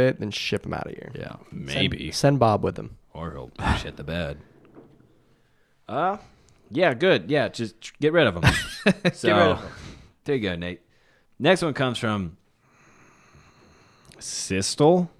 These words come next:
Speaker 3: underscore sixty-five. Too close to the word cyst. What do you think about Dubois?
Speaker 2: Oh, we love him.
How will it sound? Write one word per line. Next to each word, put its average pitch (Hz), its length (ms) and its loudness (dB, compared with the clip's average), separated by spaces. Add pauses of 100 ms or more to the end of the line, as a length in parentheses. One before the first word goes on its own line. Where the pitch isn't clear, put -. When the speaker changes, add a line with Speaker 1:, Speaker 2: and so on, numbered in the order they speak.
(500)
Speaker 3:
underscore 117 500 4
sixty-five. 113 920 0 (600)
Too 113 160 -2
close 92 320 -6
to 82 120 -10
the 78 60 -10
word 78 200 -10
cyst. - 500 -2 (1160)
What 285 220 -2
do 392 60 4
you 330 140 6
think 226 320 0
about 175 400 6
Dubois? 147 580 10 (1900)
Speaker 2:
Oh, 120 120 -2
we 151 140 2
love 160 220 6
him. 87 180 0